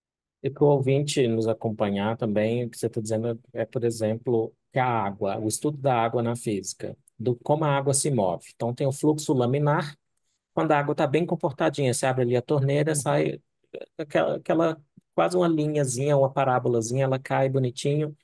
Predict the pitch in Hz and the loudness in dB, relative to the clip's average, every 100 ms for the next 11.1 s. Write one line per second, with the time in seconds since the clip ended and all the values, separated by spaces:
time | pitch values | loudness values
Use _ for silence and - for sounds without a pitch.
0 | _ _ - 147 143 147 120 127 135 135 | _ _ 0 2 4 2 2 4 6 6
1 | 127 127 - 117 117 117 123 117 123 131 | 4 2 -2 -2 -2 -4 -4 -2 -2 -4
2 | - - - 117 120 139 135 139 - - | -12 -10 -4 -4 -2 0 0 -2 -10 -10
3 | - 123 151 123 131 113 101 113 117 - | -6 0 0 2 2 2 0 -2 -2 0
4 | 170 143 - 180 202 - 127 107 104 123 | -2 -2 0 2 2 0 -2 0 0 0
5 | 143 104 101 _ - - 160 151 156 147 | 0 -2 -4 _ -8 -4 -2 0 2 2
6 | 147 139 120 127 127 120 117 - 104 - | 2 2 2 2 0 0 0 0 -2 0
7 | 127 117 107 107 - 151 117 160 110 101 | 0 0 -2 -2 -4 -4 -4 -6 -6 -6
8 | - 101 110 110 104 104 110 123 _ _ | -6 -4 -4 -6 -6 -4 -4 -8 _ _
9 | _ - 156 151 156 147 - 131 127 131 | _ 0 2 6 6 6 4 2 2 0
10 | 135 120 - 127 117 110 113 110 110 107 | 2 -2 0 0 2 2 0 0 0 -2
11 | 107 | -6